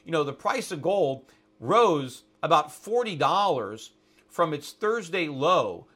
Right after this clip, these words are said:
to its Friday close. And that was in the face of the stronger than expected, uh, jobs numbers that made a, a, the rate hike a lock.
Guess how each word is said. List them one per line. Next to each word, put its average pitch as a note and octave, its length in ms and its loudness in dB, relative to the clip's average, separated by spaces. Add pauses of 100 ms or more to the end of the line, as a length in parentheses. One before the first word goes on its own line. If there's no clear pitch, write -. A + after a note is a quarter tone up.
to D3+ 160 -4
its C#3+ 100 -10
Friday F3 520 0
close. F3+ 600 -6
And F3 120 -4
that A#3 180 2
was F3 180 -2
in E3 100 -6
the C#3 80 -8
face F#3 600 -2 (320)
of D#3 160 4
the C#3 60 -10
stronger F#3+ 500 0
than C#3+ 160 -4
expected, C#3+ 640 -4 (440)
uh, C3+ 340 4
jobs E3 440 2
numbers B2+ 480 -8 (160)
that D3 220 -2
made E3+ 420 0 (180)
a, C#3+ 280 -4
a, - 140 -14
the D3 100 -2
rate G3 240 0
hike D3 260 0
a C3+ 40 0
lock. D3 500 0